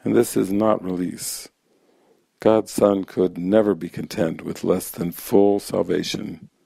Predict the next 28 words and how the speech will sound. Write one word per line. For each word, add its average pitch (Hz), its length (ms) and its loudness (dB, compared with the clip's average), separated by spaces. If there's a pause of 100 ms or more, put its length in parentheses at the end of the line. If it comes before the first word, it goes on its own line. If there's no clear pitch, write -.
(240)
and - 140 -4
escape - 460 -4
from 85 200 -4
guilt. - 480 -6 (1000)
For 110 200 8
otherwise, 98 880 4
he 107 160 -4
still 98 320 2
demands 87 640 -4
that 85 200 -8
he 90 140 -2
must 85 260 -2
make 87 260 -4
some 107 280 0
sacrifice - 880 -4 (300)
and 90 120 -2
thus 92 240 2
denies 85 600 -2
that - 160 0
everything 90 560 -4
is 85 200 -8
his, - 440 -6 (720)
unlimited 98 640 2
by 92 160 4
loss 87 480 -2
of - 140 -4
any 87 200 -2
kind. - 540 -10